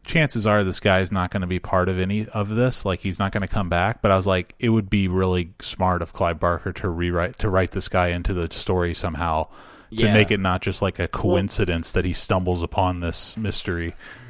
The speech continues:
Speaker 3: And,
Speaker 2: Yeah.
Speaker 3: and I guess that I'm just, I'm, like, so stuck in, like, you know, detective noir mode at this point that I'm like, "All right, so the guy who gave them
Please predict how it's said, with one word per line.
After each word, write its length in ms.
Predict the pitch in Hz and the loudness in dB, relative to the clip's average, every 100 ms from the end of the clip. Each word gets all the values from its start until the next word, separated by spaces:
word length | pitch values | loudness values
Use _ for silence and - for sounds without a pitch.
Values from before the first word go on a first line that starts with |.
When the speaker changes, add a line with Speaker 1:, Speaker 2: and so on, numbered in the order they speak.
| 104 | -14
Speaker 3:
And, 100 | 156 | -4
Speaker 2:
Yeah. 160 | - 131 | 0 2
Speaker 3:
and 100 | 165 | 4
I 100 | 156 | 2
guess 300 | 143 165 170 | 2 0 0
that 100 | 190 | -2
I'm 240 | 135 143 151 | 0 -2 -2
just, 160 | 139 131 | -4 -4
I'm, 140 | 139 | -4
like, 180 | 156 143 | -4 -4
so 180 | - - | -4 -4
stuck 400 | 123 - 131 135 | -4 -2 0 0
in, 240 | 127 117 117 | -4 -10 -10
like, 220 | 120 113 _ _ _ _ _ _ _ | -12 -12 _ _ _ _ _ _ _
you 140 | 139 120 | -12 -8
know, 160 | 110 | -8
detective 560 | 110 123 135 127 135 120 | -8 -4 -2 -2 -2 -4
noir 320 | 120 123 123 | -2 0 0
mode 320 | 117 123 139 | 0 -2 0
at 140 | 151 151 | 0 -2
this 160 | 160 | -4
point 280 | - 180 185 | 0 0 0
that 100 | 131 | 0
I'm 140 | 127 131 | 2 2
like, 340 | 127 123 - _ _ - - - | 2 0 -4 _ _ -20 -20 -8
"All 80 | - | -4
right, 120 | 123 | -2
so 160 | - 143 | -2 -2
the 80 | 127 | 0
guy 220 | 135 135 | 0 0
who 100 | 127 | 0
gave 320 | 127 143 143 | -2 -2 -2
them 160 | 127 | -6